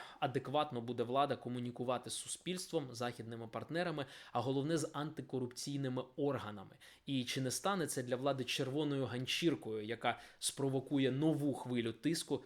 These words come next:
на антикорупційні органи, незалежність яких ми з вами та з європейськими партнерами змогли відстояти в липні цього року, коли не дали ухвалити скандальний закон про позбавлення набу та сап цієї самої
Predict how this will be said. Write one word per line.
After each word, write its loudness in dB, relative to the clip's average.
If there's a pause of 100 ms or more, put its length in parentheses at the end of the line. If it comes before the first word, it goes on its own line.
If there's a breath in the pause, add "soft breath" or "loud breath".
(140)
на -2
антикорупційні -2 (100)
органи, 2 (380)
незалежність 0
яких -4
ми -2
з -2
вами -2
та -12
з -8
європейськими -8
партнерами -4 (360 loud breath)
змогли 2
відстояти -2
в -8
липні -4
цього -4
року, -8 (280 soft breath)
коли 0
не 0
дали 0
ухвалити -6
скандальний -4
закон -4 (400 loud breath)
про 0
позбавлення -2
набу -10 (140)
та -10
сап -6
цієї -8
самої -10